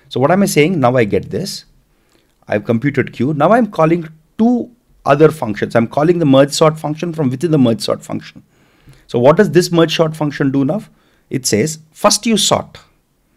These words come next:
First you perform merge sort on the, the sub array. So you're given this array one to eight. You're given this array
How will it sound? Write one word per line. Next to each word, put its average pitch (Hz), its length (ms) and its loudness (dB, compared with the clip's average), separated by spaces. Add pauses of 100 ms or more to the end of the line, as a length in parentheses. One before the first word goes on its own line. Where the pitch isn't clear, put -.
(100)
First 156 260 -2
you 180 60 2
perform 170 400 2
merge 127 200 0
sort 120 320 0
on - 280 -4 (520)
the, 113 220 -8 (160)
the 123 140 0
sub 143 220 2
array. 117 300 4
So - 140 -4
you're 117 160 4
given 131 280 -2
this 156 220 -4
array 110 280 2
one 104 300 -4
to 104 160 -8
eight. - 300 -8 (760)
You're - 160 -8
given 110 300 -2
this 131 160 -4
array 110 480 0